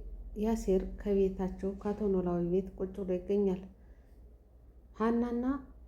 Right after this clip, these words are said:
አቶ ኖላዊ ሲገቡ ያሴርም ደንግጦ ብድግ አለና ወጥቶ ሊሄድ ሲል፣ አቶ ኖላዊ በራፉን ግጥም አድርጎ ይዞ «አላስወጣህም» ይለዋል። በዚህ መሀል «ለምን አልወጣም? የሆናችሁትም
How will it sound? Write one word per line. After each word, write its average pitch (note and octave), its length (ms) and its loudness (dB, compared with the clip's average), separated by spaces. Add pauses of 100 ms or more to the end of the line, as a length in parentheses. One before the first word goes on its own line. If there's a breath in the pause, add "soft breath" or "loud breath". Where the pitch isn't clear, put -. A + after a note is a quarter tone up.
(460)
አቶ - 140 -12 (100)
ኖላዊ G3 340 4
ሲገቡ F#3+ 400 0 (880)
ያሴርም G#3 560 0 (420)
ደንግጦ G3+ 460 0
ብድግ G3 340 -6
አለና G3 340 0 (800)
ወጥቶ G#3 400 -2
ሊሄድ F#3+ 300 -2
ሲል፣ A3+ 240 -4 (120)
አቶ G3+ 260 -4
ኖላዊ F#3+ 420 2
በራፉን F#3+ 580 -2
ግጥም F#3+ 500 -4
አድርጎ F#3 320 -4
ይዞ F#3 180 0 (240)
«አላስወጣህም» G3 880 -4
ይለዋል። F#3+ 340 0 (600 loud breath)
በዚህ G#3 340 2
መሀል G3+ 320 0 (300)
«ለምን G3+ 400 2 (280)
አልወጣም? G3 560 -2 (320)
የሆናችሁትም G#3 840 0